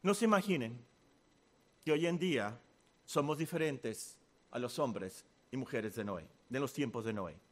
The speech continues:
No se imaginen que no somos tan malos. La verdad es que estamos peor. Aquí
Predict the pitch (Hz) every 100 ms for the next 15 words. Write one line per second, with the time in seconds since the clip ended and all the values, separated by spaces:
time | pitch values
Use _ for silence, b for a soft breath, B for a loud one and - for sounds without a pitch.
0 | _ _ _ _ _ b b 151 185 220
1 | 220 196 233 185 107 - - _ - 165
2 | 151 165 160 - 151 151 175 123 - -
3 | - - _ _ _ _ _ _ _ _
4 | _ _ - 160 151 139 175 170 151 135
5 | - 143 151 139 131 127 - 104 85 -
6 | _ _ _ _ _ _ _ _ - _
7 | 143 135 - 208 220 214